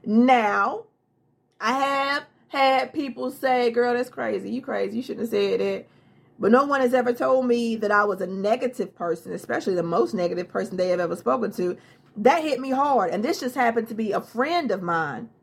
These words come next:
Like, we were fresh friends. Like, we had just started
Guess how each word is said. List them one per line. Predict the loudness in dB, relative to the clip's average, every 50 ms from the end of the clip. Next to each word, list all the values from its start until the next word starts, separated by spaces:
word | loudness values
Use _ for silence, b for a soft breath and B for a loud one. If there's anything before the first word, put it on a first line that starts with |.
| _ _
Like, | -4 -2 0 4
we | 4 4 4
were | 2 0
fresh | -2 -6 -16 -8 -2 0 2 2 2 0
friends. | -2 -6 -6 -6 -4 -4 -6 -4 -2
Like, | 0 0 0 0 0
we | 0 0
had | 0 -2 -4 -10 -12
just | -6 0 2 2 2 2 0
started | 0 2 4 4 4 4 0 -4